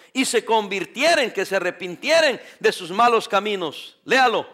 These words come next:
"Entonces yo oiré desde los cielos, y perdonaré sus pecados, y sanaré su tierra". Hermano, qué promesa. Pero tiene que ser con humildad.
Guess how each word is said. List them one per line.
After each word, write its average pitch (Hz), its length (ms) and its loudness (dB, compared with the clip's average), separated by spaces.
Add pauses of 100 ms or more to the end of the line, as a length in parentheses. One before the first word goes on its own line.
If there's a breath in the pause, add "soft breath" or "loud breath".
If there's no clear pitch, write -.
(460 soft breath)
"Entonces 202 880 0
yo 214 140 2
oiré 214 760 2
desde 208 240 -2
los 175 200 -6
cielos, - 560 -2 (360)
y 196 120 -6
perdonaré 165 600 0
sus - 220 -10
pecados, 196 720 -2 (360 soft breath)
y 160 80 -12
sanaré 165 1000 -2
su - 200 -18
tierra". 117 480 -14 (340)
Hermano, 247 320 -4
qué 254 140 0
promesa. 226 500 -6 (1300)
Pero 143 160 -8
tiene 180 180 -6
que 170 80 -12
ser 175 180 -8
con 156 160 -10
humildad. 135 440 -10